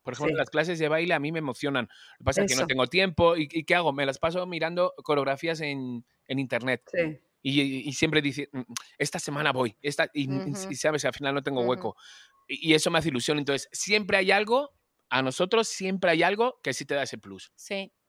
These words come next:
Speaker 3: Sí, sí, sí. Y ojo, que no es que, eh, como tú estás diciendo, Tama,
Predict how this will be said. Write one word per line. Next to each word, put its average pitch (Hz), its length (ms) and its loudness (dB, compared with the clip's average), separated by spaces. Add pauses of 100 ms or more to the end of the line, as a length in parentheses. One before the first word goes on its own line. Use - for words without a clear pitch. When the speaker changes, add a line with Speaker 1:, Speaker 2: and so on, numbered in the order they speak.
Speaker 3:
Sí, 208 160 -8
sí, 208 140 -10
sí. 190 260 -10 (240)
Y 277 140 4
ojo, 277 280 4
que 233 100 2
no 247 120 2
es 285 100 -2
que, - 220 -4
eh, 214 160 -8
como 233 320 -2
tú 247 120 -4
estás 262 240 -2
diciendo, 220 280 -8
Tama, 170 260 -8